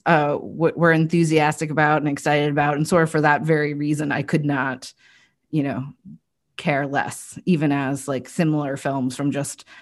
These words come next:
five or ten years prior, I, I was there <laughs> opening weekend. Um, so, yeah, it, uh, you know, it was sort of a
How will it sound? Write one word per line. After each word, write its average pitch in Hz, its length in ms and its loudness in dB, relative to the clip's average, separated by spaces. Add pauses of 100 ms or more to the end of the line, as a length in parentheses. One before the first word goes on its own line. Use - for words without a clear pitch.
five 139 420 2
or 139 60 -2
ten 143 240 0
years 139 320 0
prior, 139 720 2 (340)
I, - 180 4
I 151 140 4
was 139 180 0
there 127 400 -2 (260)
<laughs> - 260 -8
opening 131 420 2
weekend. 139 500 0 (460)
Um, 175 600 8 (840)
so, 220 560 6 (160)
yeah, 208 580 6 (220)
it, 233 220 10
uh, 214 180 8
you 247 100 10
know, 220 120 10
it 208 40 8
was 233 120 8
sort 233 200 10
of 208 100 8
a 165 360 8